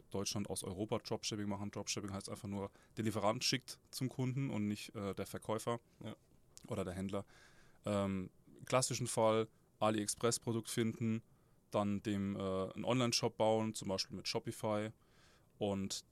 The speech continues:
Speaker 1: dann das Produkt listen und sobald das Produkt verkauft wurde, dem Lieferanten die Daten geben, welches Produkt zu wem, und der schickt es dann. Und anfangen tust du damit, indem du einfach einen Shopify-Store baust,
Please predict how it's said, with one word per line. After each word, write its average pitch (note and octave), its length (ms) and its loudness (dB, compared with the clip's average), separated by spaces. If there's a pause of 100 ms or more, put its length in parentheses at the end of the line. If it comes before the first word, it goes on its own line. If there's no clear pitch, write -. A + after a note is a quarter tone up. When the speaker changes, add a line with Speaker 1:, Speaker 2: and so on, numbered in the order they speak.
(120)
Speaker 1:
dann G2 240 4
das - 140 -6
Produkt - 340 -6
listen E3 500 4 (480)
und G#2+ 260 2
sobald G2+ 420 2
das A2 100 -4
Produkt G#2+ 320 -6
verkauft - 500 0
wurde, C3 360 2 (520)
dem A2 100 2
Lieferanten G#2+ 540 2
die G2 100 -6
Daten G#2+ 380 2
geben, G#2+ 420 -2 (280)
welches G2+ 280 -4
Produkt G#2+ 420 -4 (100)
zu F#2+ 220 -6
wem, A2 220 0
und G2 160 -6
der G2 120 -4
schickt - 280 -6
es - 140 -8
dann. F2+ 240 -4 (640)
Und G2 360 -4 (300)
anfangen A2 460 2
tust - 260 -2
du A2+ 60 -6
damit, G#2 260 -2
indem G#2+ 180 -4
du F#2+ 100 -4
einfach G2 240 -6
einen F#2 80 -6
Shopify-Store A2 680 -4
baust, A2 420 -2